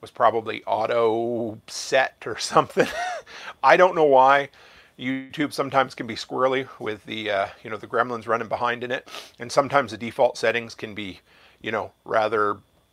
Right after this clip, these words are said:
whatever. <laughs> But, but, uh, yeah, so, um, for the record, I got my very first YouTube ad, uh, deposit this month,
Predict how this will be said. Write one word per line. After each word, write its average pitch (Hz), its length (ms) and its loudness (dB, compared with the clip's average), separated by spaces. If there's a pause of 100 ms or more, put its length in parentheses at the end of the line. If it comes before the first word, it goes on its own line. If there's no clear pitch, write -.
(160)
whatever. 107 580 -2
<laughs> - 80 -14
But, - 360 0 (360)
but, 147 160 12
uh, 135 160 10
yeah, 151 280 4
so, 165 400 4 (420)
um, 113 480 -4 (400)
for 160 140 4
the 147 100 4
record, 180 400 6
I 131 120 0
got 131 180 4
my 120 160 0
very 135 280 4
first 180 480 0 (320)
YouTube 156 600 -6
ad, 151 380 6 (200)
uh, 127 240 -2
deposit 170 580 4 (140)
this 156 300 -10
month, 277 280 -2